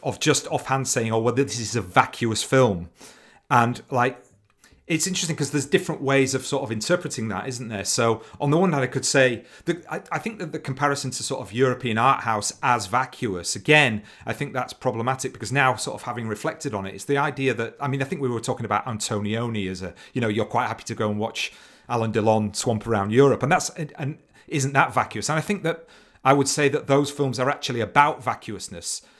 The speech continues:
They're talking about a, an implied criticism of the conditions which create those people. Whereas my problem with Clueless was that it revels and delights in the vacuousness in a way that just turns me off.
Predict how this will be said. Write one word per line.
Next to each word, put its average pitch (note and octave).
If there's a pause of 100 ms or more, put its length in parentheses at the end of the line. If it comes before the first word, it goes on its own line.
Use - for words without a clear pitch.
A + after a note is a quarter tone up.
(120)
They're A2+
talking C#3
about A#2+
a, A2 (200)
an B2+
implied B2+
criticism B2+
of G#2+
the A2+
conditions A2 (400)
which C#3
create C3+
those A2
people. C3+ (240)
Whereas C3
my B2+
problem A#2+
with A2
Clueless D#3
was A2
that A#2 (500)
it D3+
revels C#3+
and B2
delights B2
in A#2+
the G#2+
vacuousness G2+
in A2+
a A#2
way A#2
that B2
just -
turns G#2
me G2+
off. B2+